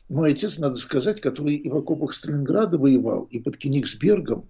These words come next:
и вообще он был старшина взвода автоматчиков. И, э, это не самое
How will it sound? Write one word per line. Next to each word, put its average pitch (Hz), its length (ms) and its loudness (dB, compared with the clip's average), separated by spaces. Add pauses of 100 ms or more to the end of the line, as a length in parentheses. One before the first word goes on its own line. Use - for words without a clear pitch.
и 127 80 0
вообще 135 280 -2
он 160 100 -4
был 120 120 -4
старшина - 440 -2
взвода 127 360 0
автоматчиков. 127 720 -4 (720)
И, 131 440 6
э, 113 400 0 (280)
это 139 220 -4
не 160 120 -2
самое 110 560 0